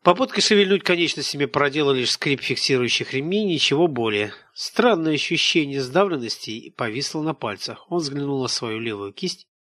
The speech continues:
и обнаружил, что к мизинцу и указательному пристёгнуты электроды,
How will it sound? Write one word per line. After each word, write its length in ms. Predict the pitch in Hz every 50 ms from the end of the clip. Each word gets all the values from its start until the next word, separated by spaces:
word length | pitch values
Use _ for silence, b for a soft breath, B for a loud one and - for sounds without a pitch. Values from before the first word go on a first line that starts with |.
| _ _ _ _ _ _ _
и 100 | - 208
обнаружил, 600 | 226 233 233 208 208 208 196 196 185 156 160 156
что 180 | 135 - - 165
к 80 | -
мизинцу 460 | 170 165 165 160 226 247 220 - - 143
и 40 |
указательному 920 | 123 - - 135 127 160 160 - - 135 127 120 117 117 113 107 104 - _ _
пристёгнуты 600 | - 127 131 127 - 214 202 190 185 151 - 175
электроды, 600 | 147 131 117 - - 156 160 175 175 170 170 170